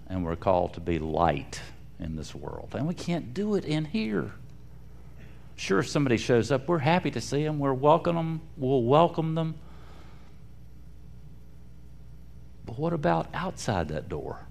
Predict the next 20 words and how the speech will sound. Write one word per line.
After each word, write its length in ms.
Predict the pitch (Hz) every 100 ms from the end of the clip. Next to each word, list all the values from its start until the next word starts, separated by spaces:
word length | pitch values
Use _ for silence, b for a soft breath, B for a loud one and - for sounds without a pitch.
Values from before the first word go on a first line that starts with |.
| - - - - - - - -
And 100 | 143
that's 180 | 180 202
where 140 | 170
life 420 | 139 156 196 -
is. 220 | 113 135
That's 240 | 156 185 -
where 120 | 196
the 100 | 160
kingdom 480 | 165 170 208 214 160
takes 320 | 151 123 -
place, 340 | - 135 160
is 140 | 135 123
out 220 | 147 156
there. 120 | 170
If 100 | 160
we're 80 | 185
gonna 180 | 214 160
advance 500 | 92 92 135 175 -
the 140 | 131
kingdom, 600 | - 180 214 185 175 185